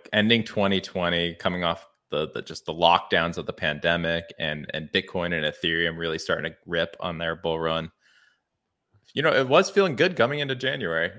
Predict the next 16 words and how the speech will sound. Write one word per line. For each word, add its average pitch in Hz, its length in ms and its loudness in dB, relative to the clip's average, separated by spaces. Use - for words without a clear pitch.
You're, 98 220 2
you're 95 140 0
starting 123 240 2
to - 80 -8
fe-, - 80 -10
you're 107 140 -2
feeling 120 340 2
good. 101 320 4
Bitcoin 120 400 0
and 117 80 -4
eth 110 300 -4
are 104 80 -2
doing 98 320 -2
well. 117 520 4
Um, 90 480 -2
and, 87 460 -4